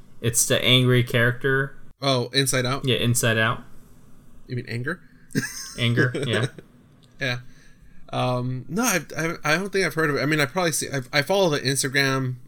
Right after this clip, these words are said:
Speaker 2: Disney blog, so I've probably seen it, but I, it doesn't ring a bell to me right now.
Speaker 1: Yeah, and then, uh, also Señor Buzz churros.
Speaker 2: I have seen those.
Speaker 1: Mm-hmm.
Speaker 2: The, I've seen the carts, yeah.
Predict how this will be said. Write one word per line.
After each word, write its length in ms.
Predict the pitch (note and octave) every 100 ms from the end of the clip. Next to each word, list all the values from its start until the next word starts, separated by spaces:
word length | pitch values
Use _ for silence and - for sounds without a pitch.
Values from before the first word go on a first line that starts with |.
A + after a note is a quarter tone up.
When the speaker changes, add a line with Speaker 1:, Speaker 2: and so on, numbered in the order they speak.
| - C3
Speaker 2:
Disney 280 | C3 B2
blog, 400 | C3 C3+ C#3+ D3
so 140 | C#3+ C3+
I've 80 | -
probably 180 | C#3+
seen 240 | B2 B2+ C3
it, 100 | C3
but 260 | A#2+ - -
I, 60 | A#2+ -
it 100 | C3+
doesn't 200 | C3+ C3+
ring 100 | B2+
a 60 | A#2
bell 140 | A#2
to 80 | A#2
me 60 | A#2+
right 120 | A2
now. 140 | A#2+ A#2+
Speaker 1:
Yeah, 180 | A2+ G#2+
and 160 | - A#2+
then, 200 | A#2+ A#2+
uh, 140 | A2+
also 460 | - B2+ - C3+ A#2
Señor 1000 | - - - - D3 C3+ C3 C3 C3+ B2
Buzz 640 | B2+ B2+ C#3+ D3+ - - - -
churros. 760 | - D3 C3+ D3 E3+ - - -
Speaker 2:
I 140 | C3
have 260 | C3+ C#3+ D3+
seen 220 | - E3
those. 400 | C#3 B2 B2 -
Speaker 1:
Mm-hmm. 200 | B2+ B2+
Speaker 2:
The, 260 | C3 C3 A2
I've 80 | B2+
seen 120 | B2 C#3
the 60 |
carts, 400 | C3 B2 A#2+ B2
yeah. 280 | B2+ A#2+ A#2+